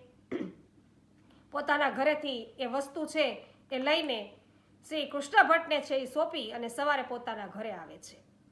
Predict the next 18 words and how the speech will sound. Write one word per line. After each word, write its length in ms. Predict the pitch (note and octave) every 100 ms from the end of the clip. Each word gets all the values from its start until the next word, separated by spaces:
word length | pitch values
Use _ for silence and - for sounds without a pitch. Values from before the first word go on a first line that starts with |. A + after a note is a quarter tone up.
| - -
<clears throat> 540 | - - - - _
તો 80 | F4
શ્રી 140 | E4+ G4+
ઠાકોરજીની 680 | F4 C#4+ F#4 G4 F#4+ F#4
સેવા 300 | - E4 D#4+
એ 140 | D4+ C4+
કરે 280 | B3 G#3+ -
છે 180 | -
વૈષ્ણવો. 480 | G#3 G#3 - G#3 - _ _ _ _ - - -
આમ 260 | D4 F#4 F#4
તેને 220 | F#4 E4+
શ્રી 140 | E4+
ઠાકોરજી 540 | D#4+ C#4 C#4 E4 D4 D#4
છે 400 | D#4 D4+ A#3+ B3
એ 60 | C4
સાનુભાવ 920 | B3+ B3 C4 A#3 C4 F#4+ - - A#3+
જણાવે 360 | B3+ A#3+ G3 -
છે. 320 | - -